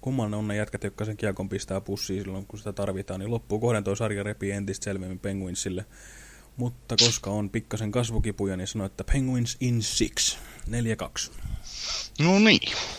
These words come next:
Speaker 2: Mie taas tota, mie en oikeastaan tiedä. Mulla, toisaalta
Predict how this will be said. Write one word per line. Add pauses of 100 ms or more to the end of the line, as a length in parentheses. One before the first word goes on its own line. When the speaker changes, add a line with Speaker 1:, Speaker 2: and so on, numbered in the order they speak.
(340)
Speaker 2:
Mie
taas
tota, (560)
mie
en
oikeastaan
tiedä.
Mulla, (580)
toisaalta